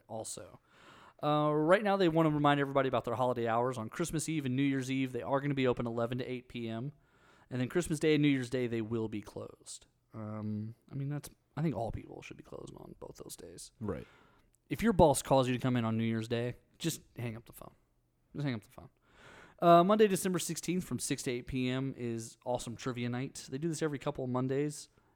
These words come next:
Speaker 1: And, uh, they're prizing for first, second, and third place. And it's a B Y O B event, so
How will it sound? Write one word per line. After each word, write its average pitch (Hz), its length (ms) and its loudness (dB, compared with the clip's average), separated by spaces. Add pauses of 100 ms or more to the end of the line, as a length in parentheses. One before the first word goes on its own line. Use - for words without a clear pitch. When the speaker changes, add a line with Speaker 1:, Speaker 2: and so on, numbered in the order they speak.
(500)
Speaker 1:
And, 127 360 0
uh, 120 520 0 (100)
they're 120 200 0
prizing 139 560 0
for 117 200 -8
first, 165 300 -4
second, 147 240 -6
and 123 160 -6
third 123 200 -4
place. 180 400 -6 (380)
And 139 100 -2
it's 127 120 -4
a 131 40 -4
B 143 160 0
Y 139 200 4
O 135 80 2
B 131 140 -2
event, 135 320 -2
so 113 640 -4